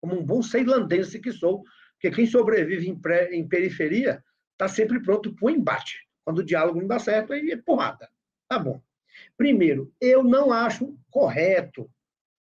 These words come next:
por inteligência, é, sensorial da eleição, o impeachment do Bolsonaro. Vamos supor que o, o presidente da Câmara, cagão, aceita o impeachment do Bolsonaro.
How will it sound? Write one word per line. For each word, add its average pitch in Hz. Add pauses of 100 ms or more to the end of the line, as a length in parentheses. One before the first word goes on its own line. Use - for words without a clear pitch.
(440)
por 240
inteligência, 233 (880)
é, 175
sensorial 240
da 214
eleição, 190 (140)
o 294
impeachment 285
do 247
Bolsonaro. 277 (760)
Vamos 370
supor 247
que 247
o, 240 (300)
o 165
presidente 214
da 247
Câmara, 247 (1120)
cagão, 208 (460)
aceita 220
o 233
impeachment 202
do 196
Bolsonaro. 190